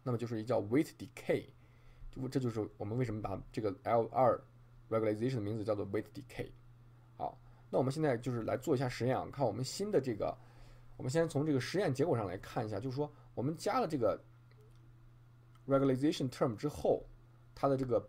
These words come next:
表现，我们同样是用来识别这个手写数字的识-，这个手写数字的识别的时候呢，它的准确率以及它这个关于 overfitting 的表现呢，会不会比以前要不加这个 regularization 之前要，要好一些呢？我们看一下啊。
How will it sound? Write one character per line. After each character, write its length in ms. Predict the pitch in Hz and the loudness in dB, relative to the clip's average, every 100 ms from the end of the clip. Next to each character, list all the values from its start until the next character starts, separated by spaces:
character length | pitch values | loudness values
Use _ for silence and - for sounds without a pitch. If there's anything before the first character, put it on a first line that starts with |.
| - | -2
表 180 | 127 - | -2 -2
现， 300 | - 190 - | -2 0 0
我 60 | 104 | -4
们 100 | 135 | -2
同 160 | 127 | 0
样 100 | 147 | 2
是 120 | 139 | 2
用 80 | 135 | 0
来 160 | 123 123 | 2 0
识 180 | - 127 | -2 2
别 200 | 120 123 | 4 4
这 60 | |
个 60 | 113 | 2
手 200 | - 143 | 0 0
写 160 | 120 | 0
数 180 | 101 135 | -2 -2
字 100 | 127 | -2
的 100 | 110 | -2
识-， 280 | 98 120 - - - - - - - | -4 -6 -8 -12 -18 -18 -18 -16 -4
这 120 | 123 | 2
个 320 | 107 95 82 - - - - | 6 6 2 -2 -10 -10 -4
手 180 | - | 0
写 120 | 143 117 | 2 2
数 180 | 143 | 0
字 80 | 131 | 2
的 80 | 117 | 0
识 140 | 113 | 0
别 140 | 135 123 | 2 4
的 80 | 127 | 4
时 140 | 113 | 2
候 160 | 110 95 | 0 0
呢， 160 | 92 - - - | -4 -8 -16 -14
它 160 | - 151 | 0 2
的 80 | 131 | 2
准 160 | 107 | 0
确 160 | 98 165 | 0 0
率 320 | 180 185 - - - - - | 0 -2 -2 -6 -20 -20 -16
以 60 | 107 | -6
及 140 | 123 | -4
它 260 | 123 131 131 | -2 -2 -2
这 100 | 127 | -2
个 80 | 98 | 0
关 180 | 131 | 0
于 60 | 131 | 2
overfitting 480 | - 170 202 202 135 | 4 4 4 2 0
的 60 | |
表 200 | 98 90 | 2 -2
现 160 | 92 139 | 0 -2
呢， 120 | 98 | -2
会 160 | - 202 | 2 0
不 100 | 113 | 2
会 140 | 120 | -2
比 180 | - 131 | 0 -4
以 60 | 101 | -4
前 340 | - 92 120 - - _ - | -6 -4 -4 -6 -20 _ -2
要 120 | 107 | -2
不 160 | 131 | -2
加 240 | 147 135 113 | 0 2 2
这 80 | 104 | -2
个 80 | |
regularization 600 | 101 104 107 101 120 117 | 2 2 2 0 0 -2
之 120 | 90 117 | -4 -6
前 220 | - 92 | -6 -6
要， 180 | 110 - - - - | -6 -8 -20 -20 -10
要 80 | 160 | -6
好 260 | - - - | -2 -2 -2
一 40 | |
些 140 | 135 107 | -2 -2
呢？ 120 | 85 | -2
我 40 | - | -6
们 80 | - | -12
看 200 | - 101 | -8 -8
一 60 | 87 | -8
下 80 | - | -12
啊。 160 | - | -14